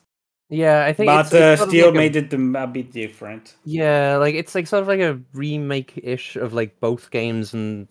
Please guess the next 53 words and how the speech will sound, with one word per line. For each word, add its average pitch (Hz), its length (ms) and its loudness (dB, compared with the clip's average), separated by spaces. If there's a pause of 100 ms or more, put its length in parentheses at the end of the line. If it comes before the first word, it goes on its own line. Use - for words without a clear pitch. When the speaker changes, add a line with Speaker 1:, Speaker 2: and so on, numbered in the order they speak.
(120)
Speaker 1:
and 113 240 -4
a 117 40 -4
Speaker 2:
It's, 110 80 -2
Speaker 1:
little 147 180 -6
Speaker 2:
it's, 160 100 -8
Speaker 1:
bit - 160 -4
Speaker 2:
it's - 20 -8
Speaker 1:
more. 175 220 -4
Speaker 2:
even 226 200 2
hard 196 180 4
to 208 100 6
explain 160 540 0
because 160 260 -2
it's 160 140 -4
not 202 180 0
a 214 60 -4
true 185 260 -4
remake 143 480 -2
or 147 140 0
a 127 120 -6
remaster. 151 680 -4
Speaker 1:
Yeah. 262 240 -8 (300)
It's 247 180 2
just 226 140 -6
so, 202 120 -4
yeah, 139 200 0
it's 113 120 -8
just 160 200 -10
sort 165 240 -4
of 127 80 -8
Speaker 2:
Let's 175 160 -2
call 202 220 4
it 190 120 -2
a 175 100 2
Speaker 1:
a 160 40 0
weird 160 200 2
Speaker 2:
reimagining 147 380 0
Speaker 1:
one. 135 120 0
Speaker 2:
God 127 100 -12
of 127 80 -6
War 127 160 -2
series. 107 600 -12 (360)
Speaker 1:
Yeah. 131 400 2 (140)
Speaker 2:
That's 170 340 0
the 175 180 6
Speaker 1:
<laughs> - 80 -2
Speaker 2:
best 160 240 4 (240)
term 151 240 0
I 139 80 -4
can 127 240 -8
think 120 280 -12
of. 98 220 -14 (460)
<laughs> 233 340 -6